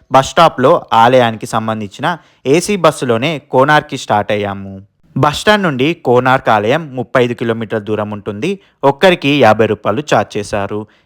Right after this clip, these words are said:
ఏడు ఇరవైకి స్టార్ట్ అయి ఎనిమిదిన్నరకి మేము కోనార్క్ ఆలయం చేరుకున్నాము.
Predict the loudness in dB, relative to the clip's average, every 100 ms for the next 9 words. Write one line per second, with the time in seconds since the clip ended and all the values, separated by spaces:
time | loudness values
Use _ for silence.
0 | 2 4 6 4 6 6 4 2 -8 -2
1 | 0 0 0 -2 -4 _ -4 -2 2 2
2 | 4 2 2 -4 -4 -2 -2 -2 -6 -2
3 | -2 0 0 0 -2 -2 -6 -4 -4 -4
4 | -10 -10 -12 -14 -18